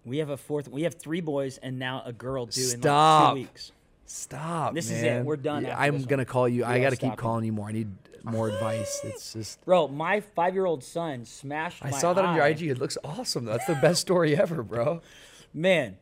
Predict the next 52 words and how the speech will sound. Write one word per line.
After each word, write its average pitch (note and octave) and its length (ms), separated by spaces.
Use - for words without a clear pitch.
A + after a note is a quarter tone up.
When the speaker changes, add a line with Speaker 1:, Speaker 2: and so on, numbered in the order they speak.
Speaker 1:
yeah, D#3 260
it's F#3+ 220
fun. F3 320
I'm D4 180
pumped A#3 340
for D#3+ 160
you, C3 180
bro, D3+ 320
and D3+ 80
I'm D#3 100
pumped. F3+ 280
When F#3 200
is G3 160
your F3 60
second D#3+ 260
son C#3+ 200
due? B2+ 200
Speaker 2:
October. A#2+ 460
Speaker 1:
October, A#2+ 220
Speaker 2:
October, A#2 380
Speaker 1:
okay. A#2 80
Speaker 2:
like, A2 120
Speaker 1:
Oh, F#3+ 120
like, A#2 100
Speaker 2:
twenty-fourth. A2 260
Like, B2 120
Speaker 1:
like - 60
Speaker 2:
this E3 80
Speaker 1:
this D3+ 180
Speaker 2:
October. C#3+ 200
Yeah, B2 120
yeah. E3+ 140
Speaker 1:
October? - 160
Speaker 2:
She's, - 180
like, E3+ 100
six C3+ 160
months, C3+ 280
third D3 160
trimester C3+ 360
right G#2+ 120
now. A#2+ 180
This C3 120
Speaker 1:
Y'all E3 100
Speaker 2:
guy's G#3+ 80
Speaker 1:
just F3 220
Speaker 2:
coming. A#2 120
Speaker 1:
announced E3 280
this, C3 160
like, B2+ 120
a A#2 60
month C#3 240
ago G2+ 240